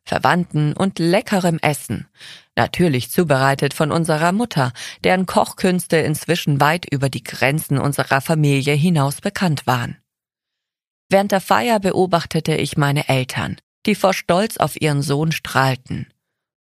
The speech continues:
Besonders erleichtert waren sie darüber, dass Marlon nach wie vor davon träumte, Meeresbiologe zu werden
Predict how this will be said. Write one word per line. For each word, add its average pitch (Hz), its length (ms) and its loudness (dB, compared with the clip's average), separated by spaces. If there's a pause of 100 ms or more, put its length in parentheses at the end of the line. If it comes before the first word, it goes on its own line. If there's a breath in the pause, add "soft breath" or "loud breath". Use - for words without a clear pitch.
Besonders 190 520 2
erleichtert 156 640 2
waren 139 220 2
sie 139 140 -2
darüber, 143 720 0
dass - 260 -2
Marlon 170 480 2
nach 156 320 0
wie 160 80 0
vor 156 320 0
davon 151 380 -2
träumte, 151 480 0
Meeresbiologe 127 1120 0
zu 123 200 -4
werden 127 380 -4